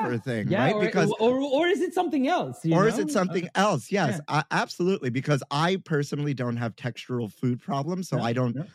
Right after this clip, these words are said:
Speaker 1: that doesn't
Speaker 2: It doesn't,
Speaker 1: register in
Speaker 2: it's
Speaker 1: my
Speaker 2: not
Speaker 1: head.
Speaker 2: a,
Speaker 1: Yeah.
Speaker 2: yeah. Well, and then,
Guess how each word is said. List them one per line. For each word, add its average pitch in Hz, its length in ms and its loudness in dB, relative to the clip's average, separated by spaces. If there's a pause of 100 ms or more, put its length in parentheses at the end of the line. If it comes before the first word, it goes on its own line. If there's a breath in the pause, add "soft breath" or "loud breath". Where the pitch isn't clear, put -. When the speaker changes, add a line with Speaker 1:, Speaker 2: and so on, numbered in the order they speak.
(100)
Speaker 1:
that 135 140 0
doesn't 131 320 -2
Speaker 2:
It - 0 -
doesn't, 113 180 -14
Speaker 1:
register 117 600 0
in 110 80 0
Speaker 2:
it's 113 60 0
Speaker 1:
my 113 100 0
Speaker 2:
not 110 100 2
Speaker 1:
head. 113 180 0
Speaker 2:
a, - 40 -2
Speaker 1:
Yeah. 131 140 2 (180)
Speaker 2:
yeah. 147 240 -4 (240 soft breath)
Well, 381 240 -4
and 214 160 2
then, 302 260 -2